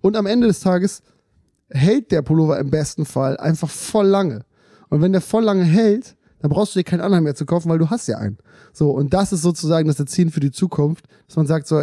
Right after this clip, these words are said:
das Einzige, was hilft, das total einfach ist, Konsumverzicht und nicht immer mehr Konsum. Sprich,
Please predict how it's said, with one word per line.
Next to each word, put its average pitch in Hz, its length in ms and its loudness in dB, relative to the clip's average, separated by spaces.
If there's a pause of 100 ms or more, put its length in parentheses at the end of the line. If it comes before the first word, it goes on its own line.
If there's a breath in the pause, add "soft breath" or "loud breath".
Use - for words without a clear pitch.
das 139 200 -4
Einzige, 190 440 -2
was 156 140 -2
hilft, 190 320 0
das - 80 -12
total 170 280 -2
einfach 165 300 -2
ist, 147 160 -8
Konsumverzicht 143 920 -2
und 131 200 0
nicht 147 340 0 (100)
immer 127 240 -2
mehr 139 180 0
Konsum. 117 440 -6 (360 soft breath)
Sprich, - 460 -2